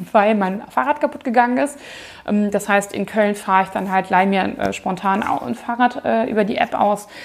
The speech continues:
Ähm, ich, äh, buche meine Tickets bei der Bahn nur über die Bahn-App. Äh, viele Tickets im Flugzeug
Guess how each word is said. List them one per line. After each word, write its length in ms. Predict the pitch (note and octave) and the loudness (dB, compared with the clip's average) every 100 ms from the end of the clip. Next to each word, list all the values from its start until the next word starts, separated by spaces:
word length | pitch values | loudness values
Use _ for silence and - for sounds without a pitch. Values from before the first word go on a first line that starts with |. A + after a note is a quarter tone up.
| - - - | -18 -12 -2
Ähm, 320 | F#3+ G3 - | 2 2 0
ich, 300 | F#3+ - - | -8 -10 -6
äh, 140 | - F#3 - | -4 -4 -6
buche 300 | G3 G3+ G#3 | -4 0 2
meine 240 | F#3+ F#3 | 2 0
Tickets 420 | - A#3 A#3 A#3 | -2 0 0 0
bei 160 | - F#3+ | 0 4
der 140 | F#3+ | 4
Bahn 580 | F#3 G3+ G#3 A3 A3+ G3 | 4 4 6 4 2 2
nur 180 | A3 A3 | 4 2
über 120 | F3+ | 2
die 100 | F3+ | -2
Bahn-App. 640 | D#3+ F#3+ G3+ B3 B3 A3 - - - - - | 0 2 4 4 4 2 2 -14 -20 -20 -12
Äh, 260 | F#3+ F#3+ F#3+ | -2 -2 -2
viele 280 | - A3+ A3+ | -2 0 0
Tickets 420 | A#3 A3+ G#3 - | 0 -2 -2 -4
im 140 | G3+ | -8
Flugzeug 480 | - A3+ - G#3 F#3+ | -8 -10 -6 -2 -2